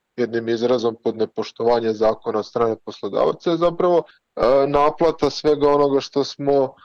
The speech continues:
gledali i na što smo upozoravali prethodnih godina. Jer ako vi dočekate poslodavca tako da je, e, dobrodošao što je došao u Srbiju da radno eksploatiše radnike, pa tolerišete njegovo nezakonito ponašanje,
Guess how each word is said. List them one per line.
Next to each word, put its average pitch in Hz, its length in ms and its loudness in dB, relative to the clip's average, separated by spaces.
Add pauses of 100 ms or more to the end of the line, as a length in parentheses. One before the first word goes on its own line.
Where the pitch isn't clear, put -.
gledali 127 560 2
i 123 60 -2
na 123 160 2
što - 160 -12
smo 131 220 -4
upozoravali 127 840 0
prethodnih 127 540 -2
godina. 123 440 0 (220)
Jer 101 360 -4 (200)
ako 110 680 -2 (140)
vi 131 180 -4
dočekate 131 640 0
poslodavca 123 1000 0 (420)
tako 123 340 0
da 123 140 2
je, 117 480 2
e, 110 60 -4 (520)
dobrodošao 127 800 0
što - 200 -4
je 113 80 0
došao 139 440 0
u 110 100 0
Srbiju 117 500 -2
da 104 220 2
radno 104 340 0
eksploatiše 107 720 -6
radnike, 120 640 -2 (240)
pa 127 120 2
tolerišete 127 800 0
njegovo 113 380 2
nezakonito 107 720 -2
ponašanje, 110 760 -4